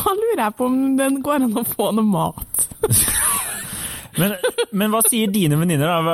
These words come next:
Speaker 2: hva, hva er deres, eh, tanke rundt hvorfor det ikke blir noe mer på et tidspunkt? Er det fordi de har ombestemt seg på veien hjem?
Speaker 1: Ja,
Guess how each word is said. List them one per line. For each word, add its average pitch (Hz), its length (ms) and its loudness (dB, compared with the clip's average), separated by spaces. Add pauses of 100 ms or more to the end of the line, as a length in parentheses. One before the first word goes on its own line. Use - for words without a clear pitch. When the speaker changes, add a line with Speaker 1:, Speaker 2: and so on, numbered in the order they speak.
Speaker 2:
hva, 165 140 0 (120)
hva 160 140 0
er 165 100 -6
deres, 127 460 2 (180)
eh, 131 460 2 (100)
tanke 123 640 0
rundt 113 320 2
hvorfor 101 400 2
det 113 140 2
ikke 107 160 0
blir 101 180 4
noe 107 80 2
mer 107 320 2 (400)
på 120 80 0
et 110 80 -2
tidspunkt? 131 240 0
Er 117 140 2
det 113 80 0
fordi 127 160 0
de 127 100 2
har 131 240 0
ombestemt 95 640 2
seg 107 160 0
på 113 80 2
veien 104 240 2
hjem? 151 160 0 (480)
Speaker 1:
Ja, 392 180 -2